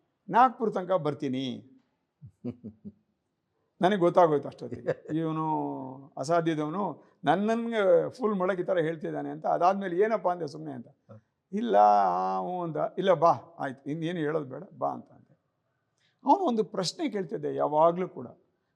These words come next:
Speaker 1: ನೀವು ರಿಪೋರ್ಟ್ ನಾನು ಕಳಿಸಿದ್ನಲ್ಲ, ಬೆಂಗಳೂರಿಂದ ಒಂದು ಕಳಿಸಿದ್ದೆ, ಹೈದರಾಬಾದಿಂದ ಒಂದು ಕಳಿಸಿದ್ದೆ, ನಾಗ್ಪುರದಿಂದನೂ ಒಂದು ಕಳಿಸಿದ್ದೆ, ಭೂಪಾಲ್ಗೆ ಒಂದು ಕಳಿಸಿದ್ದೆ, ಇನ್ನೊಂದನ್ನು ಡೈರೆಕ್ಟ್ ಆಗಿ ಕೊಟ್ಟೆ, ಪ್ರೈಮ್ ಮಿನಿಸ್ಟರ್, ಪ್ರೆಸಿಡೆಂಟ್ ಇಬ್ಬರಿಗೂ ಕೂಡ. "ನೀವು ಕಳಿಸ್ತೀರಲ್ಲ, ಇದನ್ನೆಲ್ಲ ಓದ್ತಾರಾ?" ಒಂದು ಪ್ರಶ್ನೆ ಒಂದು.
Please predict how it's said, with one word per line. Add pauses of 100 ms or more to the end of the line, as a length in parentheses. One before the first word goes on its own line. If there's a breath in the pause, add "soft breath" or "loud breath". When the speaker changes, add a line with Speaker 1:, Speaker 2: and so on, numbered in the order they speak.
Speaker 1:
ನೀವು
ರಿಪೋರ್ಟ್
ನಾನು
ಕಳಿಸಿದ್ನಲ್ಲ,
ಬೆಂಗಳೂರಿಂದ
ಒಂದು
ಕಳಿಸಿದ್ದೆ,
ಹೈದರಾಬಾದಿಂದ
ಒಂದು
ಕಳಿಸಿದ್ದೆ, (140)
ನಾಗ್ಪುರದಿಂದನೂ
ಒಂದು
ಕಳಿಸಿದ್ದೆ,
ಭೂಪಾಲ್ಗೆ
ಒಂದು
ಕಳಿಸಿದ್ದೆ,
ಇನ್ನೊಂದನ್ನು
ಡೈರೆಕ್ಟ್
ಆಗಿ
ಕೊಟ್ಟೆ, (300)
ಪ್ರೈಮ್
ಮಿನಿಸ್ಟರ್,
ಪ್ರೆಸಿಡೆಂಟ್
ಇಬ್ಬರಿಗೂ
ಕೂಡ. (800)
"ನೀವು
ಕಳಿಸ್ತೀರಲ್ಲ,
ಇದನ್ನೆಲ್ಲ
ಓದ್ತಾರಾ?" (720)
ಒಂದು
ಪ್ರಶ್ನೆ
ಒಂದು.